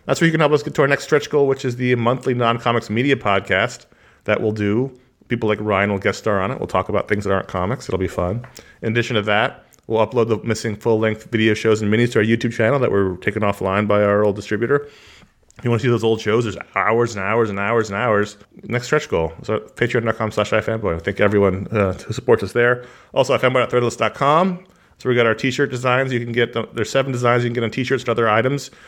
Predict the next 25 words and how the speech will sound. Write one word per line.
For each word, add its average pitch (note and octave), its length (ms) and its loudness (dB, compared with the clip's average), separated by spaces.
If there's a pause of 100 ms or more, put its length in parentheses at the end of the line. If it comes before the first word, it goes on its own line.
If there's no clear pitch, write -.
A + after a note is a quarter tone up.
(180)
iFanboy A#2 360 2
logo, A2+ 320 2
Herm, A2+ 280 2
Pick A#2 140 -2
of A#2 60 -10
the A#2 60 -4
Week - 80 -6
podcast, G#2+ 480 0
ratings. B2+ 340 2
If A2 80 -6
one A#2 120 -2
is A2 100 -4
Electro, G#2+ 340 -2
G G#2+ 160 -2
dat, G#2 280 2 (340)
and A2 80 -8
Nothing G#2+ 220 -4
Makes G2+ 160 -2
Sense, G#2 140 -6
Nothing G2 220 -8
Matters. F#2 260 -4
I G#2 120 -2
just A2+ 160 -4
got A2 180 0
my G#2 340 2